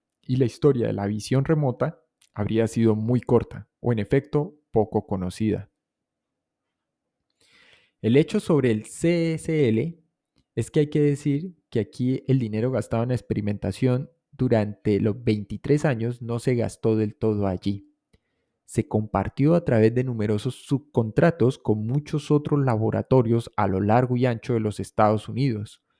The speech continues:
lo que permitió realizar una gran cantidad de investigaciones sobre lo paranormal,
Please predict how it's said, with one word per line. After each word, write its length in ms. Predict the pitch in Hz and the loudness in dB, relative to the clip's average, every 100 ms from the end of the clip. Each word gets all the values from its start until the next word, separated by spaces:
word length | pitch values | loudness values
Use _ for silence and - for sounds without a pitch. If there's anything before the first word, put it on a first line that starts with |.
| _ _ _ | _ _ _
lo 260 | 107 110 113 | 4 4 4
que 120 | 143 | -2
permitió 640 | - 160 160 170 170 147 | -2 -2 -2 -6 0 0
realizar 480 | 156 143 107 - 110 | 2 0 -2 -4 -4
una 160 | 120 123 | -2 -4
gran 240 | 127 127 | -4 -4
cantidad 340 | 135 123 110 107 | -6 -6 -4 -4
de 60 | |
investigaciones 720 | 113 120 - 107 98 110 110 113 | -2 -6 -6 -8 -6 -6 -8 -8
sobre 340 | - 110 107 | -6 -4 -2
lo 120 | 107 | -4
paranormal, 760 | - 104 104 104 117 135 117 | -4 -6 -4 -4 -2 0 -2